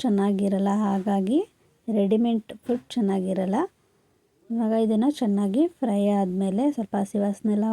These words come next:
ಹೋದ್ಮೇಲೆ, ಇವಾಗ ಇದಕ್ಕೆ ನಾನು ಚಿಲ್ಲಿ ಪೌಡ್ರನ್ನ ಆ್ಯಡ್ ಮಾಡ್ತಾಯಿದ್ದೀನಿ. ರೆಡ್ ಚಿಲ್ಲಿ ಪೌಡ್ರು, ನಿಮಗೆ ಯಾವಾಗಲೂ ಸ್ವಲ್ಪ ಕೆಂಪು ಕೆಂಪಗೆ ಬೇಕು ಅಂದರೆ ನೀವು ಎಣ್ಣೆಯಲ್ಲಿ ಒಂದು ಸ್ವಲ್ಪ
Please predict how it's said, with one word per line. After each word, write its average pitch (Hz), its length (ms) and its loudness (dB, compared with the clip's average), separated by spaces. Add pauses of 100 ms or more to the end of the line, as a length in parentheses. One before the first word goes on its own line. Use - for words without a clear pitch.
ಹೋದ್ಮೇಲೆ, 196 480 0 (760)
ಇವಾಗ 220 280 0 (140)
ಇದಕ್ಕೆ 214 300 -2
ನಾನು 220 280 2
ಚಿಲ್ಲಿ 247 360 2
ಪೌಡ್ರನ್ನ 214 560 2 (920)
ಆ್ಯಡ್ 208 240 0 (100)
ಮಾಡ್ತಾಯಿದ್ದೀನಿ. 202 680 2 (2500)
ರೆಡ್ 226 320 0 (100)
ಚಿಲ್ಲಿ 214 260 2
ಪೌಡ್ರು, 208 420 0 (100)
ನಿಮಗೆ 226 360 2
ಯಾವಾಗಲೂ 220 380 2
ಸ್ವಲ್ಪ 220 280 -4 (180)
ಕೆಂಪು 226 380 0
ಕೆಂಪಗೆ 254 520 2
ಬೇಕು 214 220 0
ಅಂದರೆ 214 300 2 (120)
ನೀವು 214 160 2 (160)
ಎಣ್ಣೆಯಲ್ಲಿ 220 480 2
ಒಂದು 294 180 0
ಸ್ವಲ್ಪ 226 200 -4